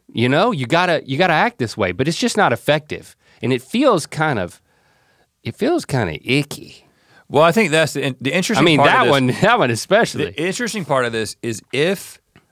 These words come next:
Speaker 2: I was being, not that I am, and I would not accept, accept this, uh, accept this offer. If I was,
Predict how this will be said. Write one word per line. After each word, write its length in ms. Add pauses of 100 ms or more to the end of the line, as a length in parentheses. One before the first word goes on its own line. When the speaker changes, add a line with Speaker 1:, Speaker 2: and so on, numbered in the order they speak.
(120)
Speaker 2:
I 220
was 180
being, 280
not 200
that 120
I 100
am, 340
and 160
I 160 (160)
would 200
not 280 (180)
accept, 480
accept 400
this, 360
uh, 500 (240)
accept 280
this 140
offer. 400 (380)
If 120
I 80
was, 280